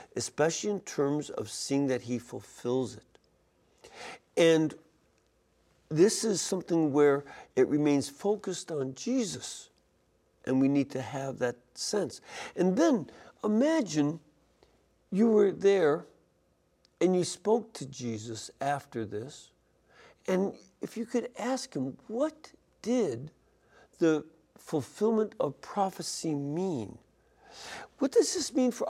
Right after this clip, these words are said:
our faith in Jesus? What does it mean for the church?" And I think for us to have a sense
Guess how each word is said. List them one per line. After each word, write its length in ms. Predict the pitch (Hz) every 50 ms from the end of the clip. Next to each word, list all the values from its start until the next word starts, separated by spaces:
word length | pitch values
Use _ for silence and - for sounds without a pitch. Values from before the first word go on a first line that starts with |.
| - -
our 220 | 185 196 214 208
faith 480 | - - - - 135 117 104 - - -
in 140 | 117 110
Jesus? 640 | - - - 113 107 95 - - - - - - - _ _ _ _ _ _ _ _ _ _ _ _ - - - - - - - - - _ _ _ _ -
What 300 | - 143 143 180 277 269
does 220 | - 359 269 - 240
it 100 | 220 208
mean 200 | 196 202 208 190
for 160 | - - 190
the 140 | 165 156 147
church?" 720 | - - - - - 147 113 - - - - - - - _ _ _ _ _ _ _ - - - - - -
And 140 | - 160 165
I 80 | 170 156
think 500 | 156 - - - 233 247 240 247 - - - _ _ _
for 320 | - - - 175 - 147
us 260 | 156 175 190 185 - -
to 140 | - - 180
have 300 | 131 123 180 190 175 165
a 80 | 165
sense 560 | 151 - - - - 202 185 175 - - -